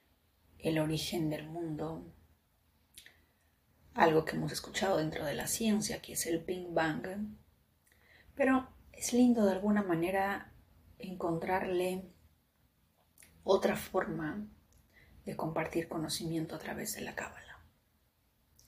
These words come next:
De acuerdo a la cábala, dicen que en un principio todo era luz.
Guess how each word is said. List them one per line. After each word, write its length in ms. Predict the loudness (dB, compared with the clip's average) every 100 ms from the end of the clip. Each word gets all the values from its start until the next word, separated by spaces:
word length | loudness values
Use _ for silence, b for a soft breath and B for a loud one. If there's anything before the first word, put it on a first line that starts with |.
| B B B B B B 4
De 80 |
acuerdo 320 | 6 10 10 8
a 60 |
la 140 | 4 4
cábala, 420 | 6 6 4 0
dicen 640 | 0 -2 0 2 2 -4 _ _ _ _ _ _ _ _ _ _ -10
que 140 | -4
en 140 | -2 -2
un 100 | 0
principio 720 | 0 2 0 0 -2 -4 -6 -16 -20 _ _ _ _ _ _ -20 _
todo 300 | 0 4 4
era 160 | 2 0
luz. 440 | -2 -6 -8 -10